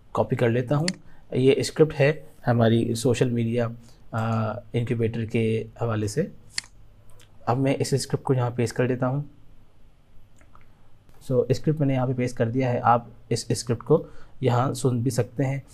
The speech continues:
और अगर कोई गलती हो तो आप उस गलती को सुधार भी सकते हैं।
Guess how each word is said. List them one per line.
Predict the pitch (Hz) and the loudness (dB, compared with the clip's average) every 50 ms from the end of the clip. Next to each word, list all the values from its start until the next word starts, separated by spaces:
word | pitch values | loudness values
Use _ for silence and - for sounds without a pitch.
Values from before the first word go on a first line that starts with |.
| - - - - - - - | -20 -20 -18 -18 -12 -2 0
और | 110 110 110 113 - | 2 4 4 4 2
अगर | 120 120 120 | 2 2 2
कोई | 117 135 127 117 | 2 2 2 2
गलती | 117 113 113 117 127 | 2 2 2 2 0
हो | 120 123 | 0 0
तो | - - 120 | 2 2 2
आप | 113 117 117 - | 2 0 -2 -6
उस | - 117 - 131 | -8 -4 -2 0
गलती | 117 107 110 117 117 | 0 0 2 0 2
को | 101 151 190 233 - - - - | 2 2 0 -2 -4 -8 -12 -8
सुधार | - 117 107 104 107 | -4 -2 0 0 0
भी | 104 107 104 | 0 -2 -2
सकते | - 110 - - - 107 | -4 -4 -4 -4 -2 -2
हैं। | 104 101 104 107 | 0 -2 -2 -6